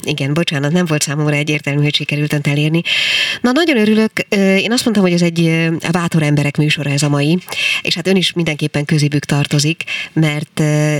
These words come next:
egyrészt, ö, arra szeretném kérni, hogy mesélj el, hogy egész pontosan mivel foglalkozik az alapítvány. Én ugyan a felvezetőben elmondtam róla néhány szót,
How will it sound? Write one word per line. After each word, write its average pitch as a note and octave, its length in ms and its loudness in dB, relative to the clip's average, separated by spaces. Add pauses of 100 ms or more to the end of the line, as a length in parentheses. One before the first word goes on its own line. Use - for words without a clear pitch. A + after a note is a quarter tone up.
(120)
egyrészt, F#3 440 -2
ö, D#3 300 2
arra D#3+ 260 0
szeretném D3 400 0
kérni, C#3+ 480 0
hogy C#3 200 2
mesélj C#3 440 0
el, C3 80 0
hogy C3 140 0
egész D#3 240 -2
pontosan D3 360 -2
mivel C#3 260 0
foglalkozik C3 540 -2
az B2+ 100 0
alapítvány. C3 540 -2
Én C3+ 100 0
ugyan C3+ 180 0
a C3+ 60 -2
felvezetőben C3+ 640 -2
elmondtam C3 400 0
róla C3+ 200 0
néhány C#3 280 2
szót, D#3 260 -4